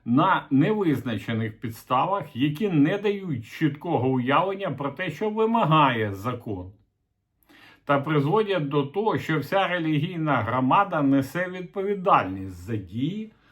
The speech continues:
окремих осіб. Надмірно широке та неоднозначне формулювання може поставити під загрозу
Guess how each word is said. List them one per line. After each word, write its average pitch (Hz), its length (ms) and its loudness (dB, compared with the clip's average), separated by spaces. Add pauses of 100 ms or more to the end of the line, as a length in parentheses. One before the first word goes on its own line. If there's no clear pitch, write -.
(180)
окремих 101 680 -8
осіб. 104 380 -8 (600)
Надмірно 202 640 2
широке 139 640 -2 (100)
та 120 100 0
неоднозначне 175 960 0
формулювання 151 920 0
може 160 400 0
поставити 156 840 2
під 127 400 -2
загрозу 117 960 0